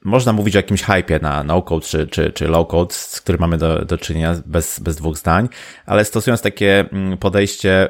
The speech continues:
bardziej z gatunku inżynieryjnego, no, trzeba by zapytać,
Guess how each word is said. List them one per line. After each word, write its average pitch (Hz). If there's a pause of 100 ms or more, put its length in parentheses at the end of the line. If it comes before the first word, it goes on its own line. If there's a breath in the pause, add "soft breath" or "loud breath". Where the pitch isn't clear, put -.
bardziej 92
z -
gatunku 101
inżynieryjnego, 101
no, 120
trzeba 113
by 113
zapytać, 107